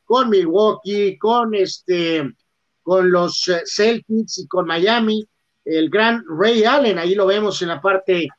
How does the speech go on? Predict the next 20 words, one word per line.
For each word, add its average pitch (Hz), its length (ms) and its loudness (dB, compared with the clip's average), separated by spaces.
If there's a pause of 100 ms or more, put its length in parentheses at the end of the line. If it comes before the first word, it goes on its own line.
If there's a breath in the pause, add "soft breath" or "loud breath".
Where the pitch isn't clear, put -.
(320)
eh, 165 640 0 (120)
baja 214 540 0
derecha, 254 600 2
y 196 160 -4
por 185 140 2
ahí 196 120 4
a 226 60 0
un 214 80 0
lado 208 180 2
está 196 200 -2
el 190 100 -2
petardazo, 175 800 -2 (300)
primera 196 360 2
selección 180 440 -4
del 165 120 0
draft 190 200 0
del 180 120 0
dos 156 160 -6
mil 190 120 2
dieciséis, 185 720 -2